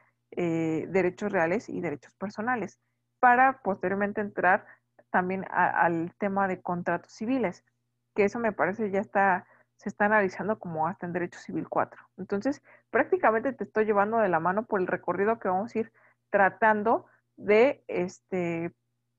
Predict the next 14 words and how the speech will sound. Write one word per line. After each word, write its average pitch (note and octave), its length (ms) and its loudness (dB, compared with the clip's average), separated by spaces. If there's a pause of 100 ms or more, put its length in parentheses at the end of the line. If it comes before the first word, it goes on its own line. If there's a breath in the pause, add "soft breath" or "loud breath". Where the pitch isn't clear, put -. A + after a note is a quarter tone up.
(160)
pues, F#3 180 -2
de F#3+ 100 -2
toda C#4 420 6
la G#3+ 160 6
gama A3+ 540 2
o D3 200 -8
toda B3 220 2
la B3+ 120 2
amplitud, G#3 840 -4
eh, - 600 -12
que G3 80 -6
es F#3+ 100 -6
muy A3+ 160 -2
vasta, G3+ 520 0